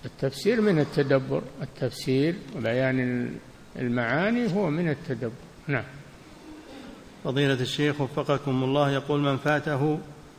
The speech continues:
Speaker 2: سماع بعض جمل الأذان هل يردد ما بقي؟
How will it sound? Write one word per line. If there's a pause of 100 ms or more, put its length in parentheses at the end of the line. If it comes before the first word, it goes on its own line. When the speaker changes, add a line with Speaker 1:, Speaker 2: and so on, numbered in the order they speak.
Speaker 2:
سماع
بعض
جمل
الأذان (540)
هل
يردد
ما
بقي؟